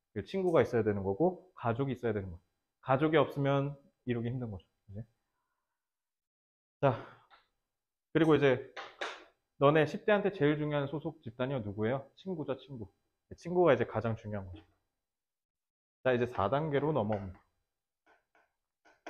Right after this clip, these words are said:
어, as, 그래서 여기서 봐. "As well as by joining and forming groups, making friends and being part of a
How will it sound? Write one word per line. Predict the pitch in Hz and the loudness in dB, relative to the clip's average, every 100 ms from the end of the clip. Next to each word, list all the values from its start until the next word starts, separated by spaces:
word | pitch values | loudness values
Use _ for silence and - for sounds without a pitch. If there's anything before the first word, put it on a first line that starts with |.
| - - _ _ _ _ _ _ - | -20 -20 _ _ _ _ _ _ -6
어, | 120 123 | -4 2
as, | 131 147 175 - | 4 6 4 4
그래서 | 156 139 | 2 4
여기서 | 123 113 | 4 2
봐. | 101 110 | 0 4
"As | 139 165 | 6 10
well | 202 196 | 10 10
as | 190 | 8
by | 160 147 | 6 6
joining | 147 147 165 170 143 | 4 2 2 0 -2
and | 113 | 0
forming | 151 156 160 | 2 2 2
groups, | 139 139 139 | 4 2 2
making | 127 143 120 | -4 -4 -4
friends | 127 139 127 | 0 0 0
and | 110 | -2
being | 117 110 | -2 0
part | - 139 | 4 4
of | 139 | 4
a | 139 | -2